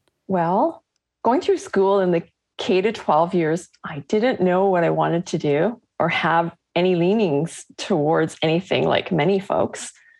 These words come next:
I ended up taking a bookkeeping course in school, and here I'm dating myself.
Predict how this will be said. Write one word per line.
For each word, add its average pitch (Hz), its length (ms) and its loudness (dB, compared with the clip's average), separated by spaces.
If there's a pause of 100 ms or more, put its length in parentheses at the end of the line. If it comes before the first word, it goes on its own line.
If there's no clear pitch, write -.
(800)
I 190 120 2
ended 220 200 2
up 233 120 0
taking 202 320 0
a 170 60 0
bookkeeping 202 600 -2
course 156 480 -4
in 208 160 0
school, 170 640 -2 (280)
and 180 120 0
here 202 180 0
I'm 226 120 2
dating 226 300 2
myself. 196 560 0